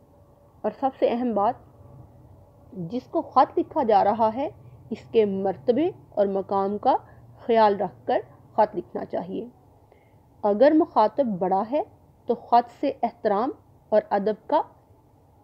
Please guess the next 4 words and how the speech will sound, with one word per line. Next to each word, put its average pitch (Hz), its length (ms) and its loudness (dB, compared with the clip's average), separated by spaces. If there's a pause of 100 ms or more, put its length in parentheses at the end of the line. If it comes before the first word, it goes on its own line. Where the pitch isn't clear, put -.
(580)
जाहिर 202 420 0
होना 220 320 -4 (320)
ज़रूरी 202 480 0
है, 196 180 -10